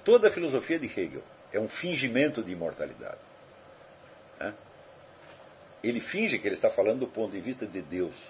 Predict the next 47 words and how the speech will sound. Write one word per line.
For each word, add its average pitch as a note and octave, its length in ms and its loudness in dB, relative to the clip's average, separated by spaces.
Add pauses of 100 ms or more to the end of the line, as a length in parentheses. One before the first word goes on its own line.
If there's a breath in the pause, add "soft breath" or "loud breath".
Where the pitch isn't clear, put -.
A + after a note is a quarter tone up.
(960)
Nós C3 120 -2
não C#3+ 120 -2
podemos E3 320 -2
falar D#3+ 160 2
as B2 80 -2
coisas G#2+ 180 -2
do F2+ 80 -4
ponto F#2 200 -6
de E2+ 80 -8
vista E2 220 -6
de D2+ 120 -8
Deus, C#2+ 240 -8
mas F#2+ 140 -6
podemos C#3 300 -2
falar B2 200 4
do A#2 120 0
ponto A2 300 -6
de E2+ 100 -6
vista D3 360 -4 (680 loud breath)
da G2 120 8
nossa D3 320 4
própria G3 360 6
imortalidade, A#2 800 6 (120)
tão F3 220 6
logo C#3 440 10 (1600)
ad-, B2+ 200 4 (400)
adquiramos A#2 680 2
este F#3 280 2
senso B3 440 4
da C3 80 6
imortalidade, F#2 680 2
que - 80 0
é - 20 4
a - 40 -2
coisa E3+ 260 2
mais F3+ 340 6
importante, F3+ 720 0
que D3+ 140 2
é - 20 8
a D3+ 60 8
mensagem D#3 420 2
central E3 640 6
de A#2+ 100 0
Jesus G2+ 280 -4
Cristo B2+ 260 -8
para G#2+ 180 4
nós. E2 320 -8